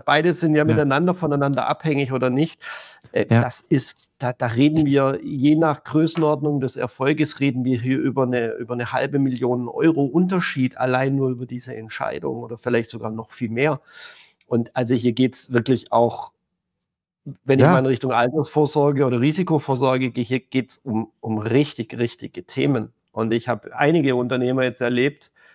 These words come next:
Speaker 1: Erst letztes Jahr ist ein neunundsechzigjähriger Unternehmer zu mir rübergekommen und sagt, „Dirk, ich bin erkrankt, ich muss meine Firma verkaufen.“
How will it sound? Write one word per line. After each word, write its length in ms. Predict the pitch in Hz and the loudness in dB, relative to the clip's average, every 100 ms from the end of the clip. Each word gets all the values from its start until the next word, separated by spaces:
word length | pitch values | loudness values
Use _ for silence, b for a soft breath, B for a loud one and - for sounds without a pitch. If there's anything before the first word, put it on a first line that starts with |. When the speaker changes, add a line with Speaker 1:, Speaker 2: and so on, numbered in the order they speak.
| b - | b -6
Speaker 1:
Erst 220 | 127 - | -6 0
letztes 340 | 143 147 151 | 0 0 -2
Jahr 180 | 147 131 | 2 2
ist 120 | 123 135 | 2 -2
ein 60 | |
neunundsechzigjähriger 840 | 131 139 139 147 - 123 139 135 | -2 0 0 -4 -6 -2 0 2
Unternehmer 460 | 139 135 131 131 143 | 0 0 -2 -2 -4
zu 140 | - 143 | -4 -2
mir 180 | 135 135 | 0 0
rübergekommen 480 | 139 143 143 147 143 | -2 -2 -4 -4 -4
und 60 | |
sagt, 220 | 127 139 139 | -4 -4 -2
„Dirk, 160 | 143 | -2
ich 120 | 143 | -2
bin 120 | 143 135 | -2 -2
erkrankt, 420 | 127 - 139 139 | -4 -2 -4 -4
ich 100 | 127 | -10
muss 140 | 135 | -8
meine 200 | 143 151 | -2 -2
Firma 280 | 143 202 196 | 0 2 2
verkaufen.“ 540 | 135 - - 107 - | 0 -8 -10 -10 -16